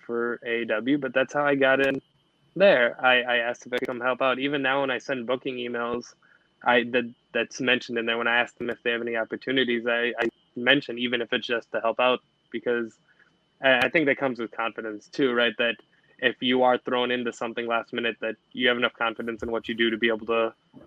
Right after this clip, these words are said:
pull it out and show out at least, and, and that's all you can hope for. So, yeah, anytime I have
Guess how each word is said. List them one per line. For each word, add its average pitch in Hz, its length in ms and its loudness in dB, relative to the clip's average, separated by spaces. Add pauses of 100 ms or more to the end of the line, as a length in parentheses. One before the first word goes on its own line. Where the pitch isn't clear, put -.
(420)
pull 127 220 6
it 120 80 8
out 120 340 6
and 113 440 -4 (640)
show 117 300 0
out 156 200 6
at 123 120 -8
least, 120 380 -4
and, 120 140 -6
and 117 240 -4
that's 117 200 -6
all 117 140 -2
you 113 100 -4
can 110 100 -8
hope 117 180 -4
for. 107 140 -6
So, 113 340 -2 (360)
yeah, 113 140 2
anytime 131 640 0
I 117 100 -6
have 117 440 -2